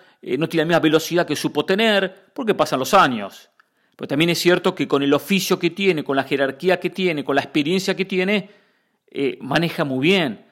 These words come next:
su, la zona defensiva y lo que decíamos, lo que le aporta en ataque. Y después uno se pone a pensar, y un poco le tendría que decir uno a Florentino Pérez,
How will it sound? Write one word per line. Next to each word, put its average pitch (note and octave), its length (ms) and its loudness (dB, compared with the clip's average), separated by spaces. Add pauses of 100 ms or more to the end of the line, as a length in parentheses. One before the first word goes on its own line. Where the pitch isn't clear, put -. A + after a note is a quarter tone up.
su, - 380 -4
la B2+ 300 -4
zona D3+ 240 -4
defensiva B2 760 -8 (260)
y D#3+ 80 -4
lo E3 100 2
que D3 80 -4
decíamos, E3 320 -2
lo C3 120 -2
que C3 100 -6
le B2 60 0
aporta C3+ 540 0
en A#2+ 160 -4
ataque. G#2+ 540 -8 (1600)
Y F#3 80 -4
después A3 260 0
uno A3 100 0
se D#3 120 -6
pone E3 200 -2
a D3+ 100 -2
pensar, B2 760 -8 (520)
y C#3 120 -8
un C#3 100 -4
poco D3+ 220 -4
le C3 120 0
tendría C3 380 -4
que C3 100 -6
decir B2 280 -8
uno C3 500 -6
a C3 120 -2
Florentino C3 600 -6
Pérez, G2+ 460 -10